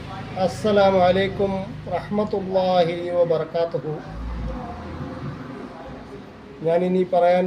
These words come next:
പോകുന്ന കാര്യം ശരിയാണോ എന്ന് കൂട്ടുകാർ ആലോചിച്ചതിന് ശേഷം തീരുമാനിക്കുക.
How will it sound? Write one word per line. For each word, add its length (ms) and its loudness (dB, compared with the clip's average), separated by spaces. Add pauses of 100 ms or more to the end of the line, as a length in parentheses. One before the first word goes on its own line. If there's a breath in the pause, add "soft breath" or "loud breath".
പോകുന്ന 300 2 (100)
കാര്യം 340 0 (1700)
ശരിയാണോ 680 6 (200)
എന്ന് 220 2 (1160)
കൂട്ടുകാർ 500 6 (240)
ആലോചിച്ചതിന് 760 4 (100)
ശേഷം 340 2 (120)
തീരുമാനിക്കുക. 600 0